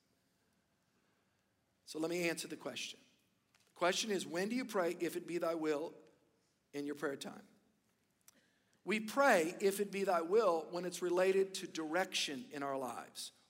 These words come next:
or if the word of God is not clear about a situation.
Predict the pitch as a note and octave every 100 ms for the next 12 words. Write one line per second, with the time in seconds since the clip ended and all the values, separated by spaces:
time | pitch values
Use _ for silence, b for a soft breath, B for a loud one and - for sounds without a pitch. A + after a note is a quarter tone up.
0 | - B3+ A#3+ D#3+ D3+ F#3 - B B G3
1 | F#3+ E3+ D#3+ A3 A#3+ - G3+ F3+ F#3 E3
2 | D3 E3+ - - - A#3 C4+ A#3+ C#3+ -
3 | - - - _ _ _ _ - E3 E3
4 | D#3 - C#3 F3+ F#3+ F3+ -